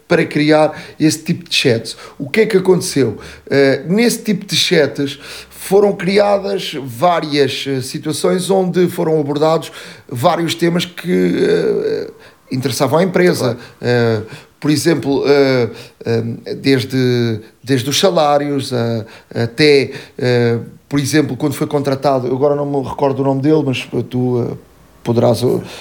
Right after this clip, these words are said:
Speaker 1: ajudar-me, um, um, uma pessoa foi contratada, eh, não há muito tempo para, para a Apple, mas essa pessoa tinha um, uma, um, um passado com, com críticas muito, muito ferozes, eh, públicas, eh, a situações de discriminação,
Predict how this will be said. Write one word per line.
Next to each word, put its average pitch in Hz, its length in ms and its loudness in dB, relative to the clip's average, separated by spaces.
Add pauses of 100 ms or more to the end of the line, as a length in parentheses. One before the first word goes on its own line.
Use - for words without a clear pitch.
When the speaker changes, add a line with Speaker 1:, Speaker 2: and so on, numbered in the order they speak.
(140)
Speaker 1:
ajudar-me, 139 420 2 (260)
um, 165 160 2
um, 151 520 0 (340)
uma 156 220 0
pessoa 170 200 2
foi 170 120 0
contratada, 143 640 0
eh, 107 400 -4
não 147 240 2
há 139 40 2
muito 139 200 -2
tempo 135 320 -2
para, 120 200 -4
para 120 220 -4
a 143 160 4
Apple, 156 240 -2 (260)
mas 139 140 -2
essa 156 160 0
pessoa 165 300 0
tinha 165 280 -2
um, 147 440 -2 (340)
uma, 135 260 0 (1000)
um, 165 640 -4
um 143 40 -6
passado 165 600 0
com, 147 240 0
com 139 220 2
críticas 143 540 -2
muito, 131 300 -4
muito 127 240 -2
ferozes, 131 580 2 (260)
eh, 123 140 0
públicas, 135 640 0 (300)
eh, 123 500 2
a - 20 -4
situações 139 640 -2
de 123 400 -2
discriminação, 123 840 -2